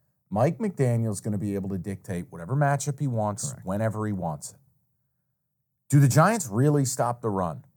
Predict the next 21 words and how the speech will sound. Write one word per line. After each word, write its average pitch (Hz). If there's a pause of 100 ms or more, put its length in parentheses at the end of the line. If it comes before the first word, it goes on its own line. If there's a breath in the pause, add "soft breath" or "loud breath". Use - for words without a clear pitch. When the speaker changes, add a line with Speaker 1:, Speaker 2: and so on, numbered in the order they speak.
(140)
Speaker 1:
No. 139 (540)
No, 127
we 131
don't. 110 (920)
Then 147
we 156
go 139
offensively. 110 (480)
Okay, -
they're 127
Speaker 2:
<laughs> -
Speaker 1:
not 180
as 165
bad 139
as 123
they 123
were 107
last 98
week. 76
Fine. 90 (500)
Fine. 262